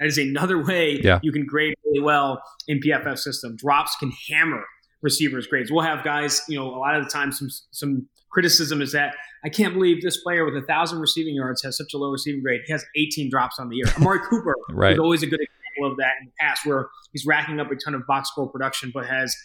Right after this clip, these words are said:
Speaker 1: a handful of targets dropped. The third way, I think this one kinda gets understated in some ways as well, is hauling in a high percentage of contested targets.
Speaker 2: Mm-hmm.
Speaker 1: That you rarely see from receivers one year and not the next year. Contested target rate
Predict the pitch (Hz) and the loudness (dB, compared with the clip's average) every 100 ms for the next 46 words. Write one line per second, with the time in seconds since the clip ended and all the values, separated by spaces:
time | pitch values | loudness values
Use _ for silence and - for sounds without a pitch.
0 | - - 135 143 123 131 110 135 120 - | -18 -8 -2 -2 -2 -8 -8 -8 -8 -6
1 | 123 - 123 - 185 247 226 170 151 147 | -8 -8 -10 2 6 6 6 4 4 2
2 | 156 - - - 156 160 175 196 165 160 | -2 -8 -16 -4 0 2 0 0 -2 -2
3 | 170 156 151 151 151 - 151 143 135 127 | -2 -2 -2 -2 -2 0 0 0 -2 -4
4 | 143 135 123 - - 196 180 156 151 - | -4 -4 -6 -8 -2 2 4 2 -2 -14
5 | - _ - 143 - 170 170 165 165 147 | -20 _ -6 -6 -2 0 2 2 2 0
6 | 131 147 165 170 147 160 151 135 123 143 | 0 0 0 -2 -6 -4 -4 -6 -8 -10
7 | 127 151 - - 127 - 127 104 107 98 | -2 0 0 -2 -8 -8 -8 0 2 4
8 | 156 185 - - _ _ - 147 151 165 | 4 2 -6 -16 _ _ -6 2 4 4
9 | 160 - 170 160 151 147 - _ 160 143 | 4 4 2 2 2 0 -10 _ 2 2
10 | 139 135 - _ _ _ _ _ _ 147 | 2 -2 -8 _ _ _ _ _ _ -2
11 | 139 165 156 151 147 151 147 143 139 139 | 2 4 4 2 0 0 0 0 -2 -2
12 | 139 139 135 135 - 120 107 139 165 160 | -2 -2 -4 -4 -4 -8 -12 -4 -2 -2
13 | 151 156 156 151 147 147 | -4 -2 2 2 2 0